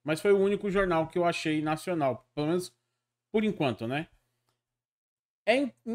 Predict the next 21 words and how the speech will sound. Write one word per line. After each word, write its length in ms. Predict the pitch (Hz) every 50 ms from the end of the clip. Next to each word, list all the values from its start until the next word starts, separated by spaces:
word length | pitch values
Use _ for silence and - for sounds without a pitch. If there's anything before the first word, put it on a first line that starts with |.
| 247 - _
assim, 640 | - 208 202 - - 240 220 214 175 156 175 208 - _ -
de 160 | 151 156 226
um, 280 | 247 247 247 233 214
de 80 | 180 208
um 80 | 240 -
teor 500 | - 240 220 214 220 233 233 196 151 - _ _ _
totalmente 520 | - 254 269 269 262 240 233 240 - - 214
diferente. 460 | 220 214 - 240 196 180 180 175 196
Eu 60 | 202
não 120 | 226 226
sei, 320 | 214 - 240 240 220 180 170
não 100 | 180 185
sei 160 | 180 226 233
se 100 | 214 214
vocês 300 | 214 190 - 220 208 190
vão 180 | 156 180 202 190
ficar 320 | - - - 190 185 185
tão 140 | - 214 226
espantados 640 | 214 - - - 220 196 180 185 175 175 175 175 -
quanto 380 | - - 190 196 190 208 226 185
eu, 240 | 143 127 113 -